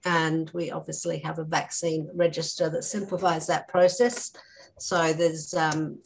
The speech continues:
a form on there if you want to get a quote for that from Myosh. Um, and is there anything else, Brian, you want to add?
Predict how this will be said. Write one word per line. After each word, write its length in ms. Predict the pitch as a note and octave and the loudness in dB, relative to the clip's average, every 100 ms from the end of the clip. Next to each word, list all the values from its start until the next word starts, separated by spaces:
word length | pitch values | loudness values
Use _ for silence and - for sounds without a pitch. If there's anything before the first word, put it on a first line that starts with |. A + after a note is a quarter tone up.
| - | -6
a 340 | E3+ D#3+ - _ | -4 -4 -6 _
form 320 | - F3+ E3 | -2 2 4
on 140 | D#3 D#3 | 4 2
there 200 | D3+ D#3 | 0 -2
if 100 | E3+ | -4
you 60 | |
want 100 | E3 | -8
to 60 | D#3 | -4
get 120 | D#3+ | -6
a 40 | |
quote 380 | - - D#3+ - | -6 -8 -8 -6
for 100 | F3+ | 0
that 320 | F3 A3 - - | 2 2 0 -10
from 120 | F3 | -2
Myosh. 520 | E3 F3 A3 A#3+ - - - - - _ - | 2 4 2 -2 -6 -12 -20 -20 -20 _ 0
Um, 400 | G3+ G#3 G#3+ - - - - - _ _ _ _ _ _ - | 2 4 0 -2 -10 -16 -20 -20 _ _ _ _ _ _ -2
and 360 | A#3 A#3+ A#3+ B3 | 4 6 6 4
is 200 | B3+ A#3 | 2 6
there 100 | B3+ | 8
anything 280 | C4 C4 | 8 6
else, 640 | A#3+ B3 - - - - - | 6 6 2 0 0 -4 -4
Brian, 380 | - A#3 C4 C4+ | 0 2 2 0
you 80 | B3 | -2
want 140 | A#3 | -4
to 80 | A3 | -4
add? 240 | A3 B3+ | -4 -6